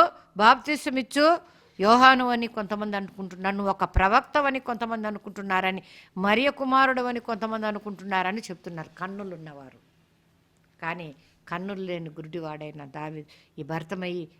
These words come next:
దావీదు కుమారుడని గుర్తించాడు ప్రియబిడ్డ. కాబట్టి లోకరక్షకుడైన యేసు తనకు సమీపంగా ఉన్నాడని భర్తమయ్యి గుర్తించినాడు. కాబట్టి ప్రియబిడ్డలారా, అందుకే అతనికి ఆశ, అతన్ని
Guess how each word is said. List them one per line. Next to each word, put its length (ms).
దావీదు 480
కుమారుడని 600
గుర్తించాడు 580
ప్రియబిడ్డ. 340
కాబట్టి 440
లోకరక్షకుడైన 960
యేసు 400
తనకు 280
సమీపంగా 600
ఉన్నాడని 500
భర్తమయ్యి 460
గుర్తించినాడు. 580
కాబట్టి 400
ప్రియబిడ్డలారా, 640
అందుకే 300
అతనికి 360
ఆశ, 180
అతన్ని 280